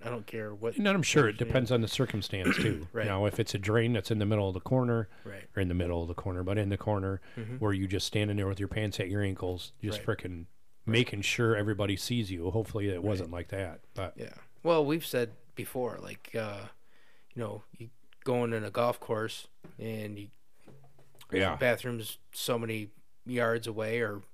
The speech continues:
Speaker 1: you know, holes away. Hey, we're by the fucking bushes. I'm gonna go piss. Well, somebody comes around and notices that you're doing it. You're on the fucking baby touching list. You know what I mean? So it's just
Speaker 2: Yeah, and they
Speaker 1: stupidity.
Speaker 2: don't tell you why you're on the list either.
Speaker 1: Right.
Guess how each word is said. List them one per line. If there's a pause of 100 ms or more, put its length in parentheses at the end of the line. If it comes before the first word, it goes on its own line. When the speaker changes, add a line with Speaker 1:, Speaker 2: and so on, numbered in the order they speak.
(160)
Speaker 1:
you
know, (640)
holes
away. (880)
Hey,
we're
by
the
fucking
bushes.
I'm
gonna
go
piss.
Well,
somebody
comes
around
and
notices
that
you're
doing
it.
You're
on
the
fucking
baby
touching
list. (140)
You
know
what
I
mean? (120)
So
it's
just (560)
Speaker 2:
Yeah,
and
they
Speaker 1:
stupidity.
Speaker 2:
don't
tell
you
why
you're
on
the
list
either.
Speaker 1:
Right.